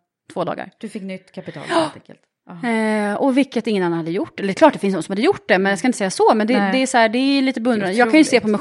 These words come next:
Speaker 1: själv och så här, "Oj, tänk" och då såg jag ju inte det. Då var jag bara så här, "Åh, det lyckades jag med. Huh, vad skönt." Eh, och min pappa skrattade ju såklart och bara, "Jag sa ju det."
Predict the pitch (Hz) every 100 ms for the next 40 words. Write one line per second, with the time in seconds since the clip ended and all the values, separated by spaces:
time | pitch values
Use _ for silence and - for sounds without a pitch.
0 | 370 330 202 196 190 - 392 208 - 233
1 | 208 208 339 359 - 165 151 120 170 131
2 | 180 262 262 185 165 143 226 247 - -
3 | 269 226 214 196 185 165 165 170 - -
4 | 359 - - - - - _ - - -
5 | _ _ - 202 185 180 214 220 214 208
6 | 185 - 180 156 151 - 170 156 196 240
7 | - 403 -